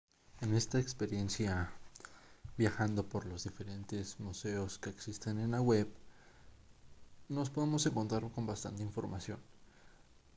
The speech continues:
pero la visualizamos de la misma manera,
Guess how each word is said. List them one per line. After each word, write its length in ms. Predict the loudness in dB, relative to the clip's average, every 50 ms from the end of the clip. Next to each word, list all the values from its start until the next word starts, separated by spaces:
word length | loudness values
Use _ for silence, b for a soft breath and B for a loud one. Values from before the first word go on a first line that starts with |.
| -20 -20 -20 -20 -20 -20 -20 2 8
pero 680 | 10 10 12 12 10 8 8 8 8 8 6 6 4 0 -2 0
la 140 | 4 4 4
visualizamos 800 | 4 2 0 0 0 0 -2 -4 -4 -4 -4 -4 -6 -6 -6 -4
de 160 | -2 0 0 0
la 320 | 0 -2 -2 -2 -2 -2
misma 300 | -2 -4 -4 -4 -4 -2
manera, 580 | 0 0 2 2 2 2 2 0 0 -2 -4